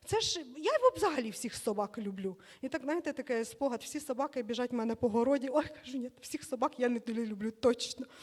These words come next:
Ну, я сіла, кажу, "Слухай, а як, ну, як так получилося? І правда же". От. І я відчуваю, от не получилося. Бери, е, аркуш паперу, бери ручку і напиши в одну колонку всі плюси, а в другу всі мінуси.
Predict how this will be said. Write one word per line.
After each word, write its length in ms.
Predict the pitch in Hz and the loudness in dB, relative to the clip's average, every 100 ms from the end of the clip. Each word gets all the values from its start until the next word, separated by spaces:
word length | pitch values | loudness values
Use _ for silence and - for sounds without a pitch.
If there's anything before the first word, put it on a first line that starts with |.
| - - - - | -18 -18 -6 0
Ну, 100 | 262 | 2
я 140 | 339 | 0
сіла, 340 | - - 370 | -6 -6 -6
кажу, 240 | 311 285 - | -4 -6 -8
"Слухай, 220 | - 254 - - | -10 -10 -10 -10
а 60 | - | -6
як, 220 | 277 494 - | -2 -2 4
ну, 80 | 311 | 4
як 260 | 415 605 | 6 4
так 220 | - - | 2 -6
получилося? 840 | - 453 440 427 - 226 196 208 247 | 2 4 4 2 -2 -2 -4 -6 -2
І 100 | 302 | 0
правда 500 | 302 311 285 185 190 | 2 0 0 -8 -10
же". 160 | - 180 - - - - | -10 -14 -18 -20 -12 -2
От. 320 | 233 202 196 - - - | 0 0 -2 -8 -10 -4
І 60 | |
я 180 | 403 587 | 0 0
відчуваю, 440 | 494 - 285 240 285 | 0 -4 0 2 4
от 180 | 523 | 4
не 80 | 523 | 4
получилося. 960 | 523 554 539 554 - 285 262 226 226 240 | 4 2 2 2 2 4 2 2 0 0
Бери, 280 | 349 403 | 2 4
е, 320 | 403 285 - 277 - - | 2 0 0 -2 -4 4
аркуш 380 | 330 427 415 403 | 6 6 6 4
паперу, 520 | - 320 311 285 277 | 4 2 4 4 2
бери 320 | 240 269 285 | 4 4 6
ручку 340 | 311 359 - 294 | 4 2 0 2
і 100 | 330 | 4
напиши 420 | 349 349 - 247 - - | 4 2 -2 -2 -4 0
в 60 | |
одну 180 | 392 427 | 4 4
колонку 460 | 415 349 302 285 285 | 4 4 4 2 0
всі 220 | - - | -4 -6
плюси, 400 | - 294 - 508 - - | -2 -2 4 4 4 0
а 80 | 320 | 0
в 100 | 339 | 6
другу 240 | 392 370 | 8 8
всі 260 | 415 - 240 | 6 2 0
мінуси. 540 | 226 233 240 - 254 | 2 4 2 0 -8